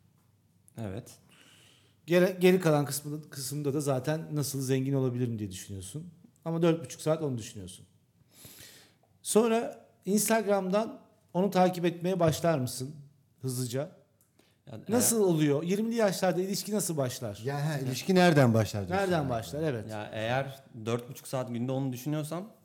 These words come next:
Speaker 1: zaten çoktan takip etmişimdir.
Speaker 2: Hayır, ghost olarak yani stalk mı ediyorsun? Yoksa direkt follow'a bastın mı?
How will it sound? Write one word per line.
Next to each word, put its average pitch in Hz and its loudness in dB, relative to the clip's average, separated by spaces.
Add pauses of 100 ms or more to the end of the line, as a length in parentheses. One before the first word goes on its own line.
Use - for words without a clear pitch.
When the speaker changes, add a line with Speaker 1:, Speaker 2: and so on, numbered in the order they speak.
Speaker 1:
zaten 117 -2
çoktan 143 -4
takip 151 -6
etmişimdir. 98 -12 (500)
Speaker 2:
Hayır, 135 -2
ghost 175 4
olarak 135 0
yani 135 -2
stalk 175 0
mı 147 0
ediyorsun? 113 -8 (920)
Yoksa 165 -2
direkt 170 0
follow'a 165 2
bastın 160 -4
mı? 107 -8